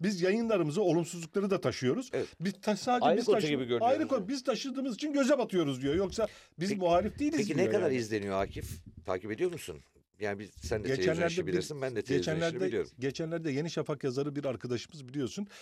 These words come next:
Speaker 1: e, "ak Parti taraftarı kitle, ak Parti tabanı bile
Speaker 2: Hı hı.
Speaker 1: muhalif kanallardan yani Fox,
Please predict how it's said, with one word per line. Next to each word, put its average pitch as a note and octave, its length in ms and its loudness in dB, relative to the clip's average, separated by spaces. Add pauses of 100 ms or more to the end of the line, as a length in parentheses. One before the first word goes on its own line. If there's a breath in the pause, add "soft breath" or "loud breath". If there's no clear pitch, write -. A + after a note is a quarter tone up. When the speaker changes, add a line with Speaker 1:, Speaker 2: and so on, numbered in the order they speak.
(220 loud breath)
Speaker 1:
e, C#3+ 60 0
"ak D#3+ 400 2
Parti D3 260 -2
taraftarı C#3+ 460 2
kitle, - 300 -6
ak C3+ 200 -2
Parti C3+ 220 -2
tabanı C3 400 0
bile A#2+ 120 0
Speaker 2:
Hı G3+ 60 0
hı. - 40 -8 (260 loud breath)
Speaker 1:
muhalif D3 320 4
kanallardan C3+ 580 2
yani B2 180 4
Fox, - 360 -2